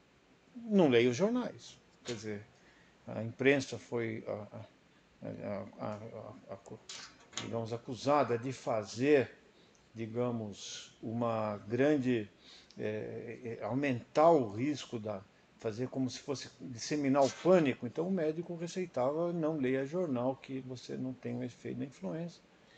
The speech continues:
E os jornais mostravam com que é, a, a, a, havia não só uma, uma doença grave, né, e também críticas, é,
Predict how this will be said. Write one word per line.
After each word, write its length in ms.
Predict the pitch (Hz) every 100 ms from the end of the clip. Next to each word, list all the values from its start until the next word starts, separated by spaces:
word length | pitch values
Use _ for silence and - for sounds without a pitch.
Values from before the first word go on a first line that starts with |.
| - - _ 202
E 120 | 233
os 120 | 226
jornais 680 | 180 117 113 135 131 - -
mostravam 600 | - 143 135 127 120 135
com 160 | 123 120 -
que 140 | 127
é, 200 | 117 113 - - - 123
a, 60 |
a, 600 | 113 117 107 110 117 113
a, 40 | 113
havia 580 | 98 110 131 123 110 - - - _ -
não 220 | 127 156
só 540 | - - 131 120 117 120
uma, 200 | 113 117 107 120
uma 220 | 107 104
doença 480 | 107 107 104 - 117
grave, 580 | 104 127 175 139 95 85 - _ -
né, 280 | 95 117 139 - _ _ -
e 60 |
também 320 | - 175 156
críticas, 1000 | 170 - 160 185 - 190 190 190 - - _ _ _ _ _ -
é, 300 | 123 127 131